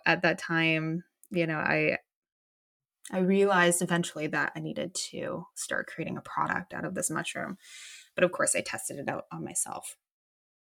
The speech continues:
And I ended up sourcing this absolutely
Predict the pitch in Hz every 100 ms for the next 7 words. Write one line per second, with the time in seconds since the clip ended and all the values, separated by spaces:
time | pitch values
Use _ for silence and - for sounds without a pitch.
0 | _ _ - - 180 170 160 170 170 170
1 | 180 180 160 - 175 175 170 160 160 -
2 | 156 160 - - 175 170 160 151